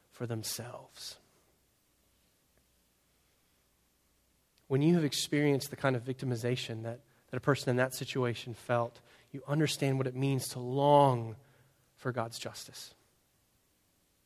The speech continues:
There's a psalm that, that always pulls me up short every time I read it. It's Psalm one hundred and thirty-seven, and it's a, it's a psalm that God's people sang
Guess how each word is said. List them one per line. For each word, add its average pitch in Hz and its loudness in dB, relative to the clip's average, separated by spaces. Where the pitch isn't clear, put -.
There's 135 -2
a 131 -2
psalm 156 10
that, 135 4
that 147 6
always 151 10
pulls 151 6
me 151 10
up 139 4
short 135 0
every 131 2
time 131 2
I 123 4
read 123 2
it. 123 -4
It's 131 -8
Psalm 139 6
one 135 4
hundred 135 4
and 123 -4
thirty-seven, 123 -2
and 131 -4
it's - -6
a, - 0
it's 131 -4
a 139 -4
psalm 165 8
that 147 4
God's 151 10
people 151 -2
sang 143 6